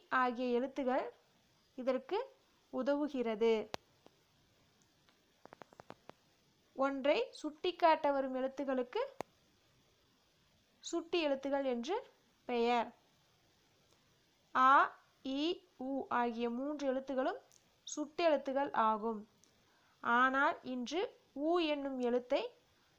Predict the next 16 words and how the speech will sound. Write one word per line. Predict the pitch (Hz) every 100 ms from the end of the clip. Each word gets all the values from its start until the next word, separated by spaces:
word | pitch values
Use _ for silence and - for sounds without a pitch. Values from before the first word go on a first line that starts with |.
| _
சுட்டாக | - 330 330 381 339 294 330
நாம் | 294 349 -
பயன்படுத்துவது | 269 247 262 269 247 240 233 233 453 - - - - - 240
இல்லை. | 233 226 226 226 220 - - - - - - - _ _ _ _ _
அடுத்து | 254 262 320 - 370 240 - _ _ _ -
நாம் | 240 262 403 - _ _ -
இந்த | 269 294 294
சுட்டி | 339 349 - 453
எழுத்துக்களை | 359 277 - 269 254 285 403 _ _
இரண்டு | 277 320 392 392 381
வகையாக | 285 262 285 285 277 269 359 - _ _ _
பிரிக்கலாம். | 247 233 220 214 202 214 196 _ _ _ _ -
ஒன்று | 233 233 233 254 440 _ _ _ -
அகச்சுட்டு, | 220 240 294 - 247 - 262 415 - _ _ _
மற்றொன்று | 240 247 240 - 311 277 269 508 - _ _ -
புறச்சுட்டு | 277 311 320 277 226 285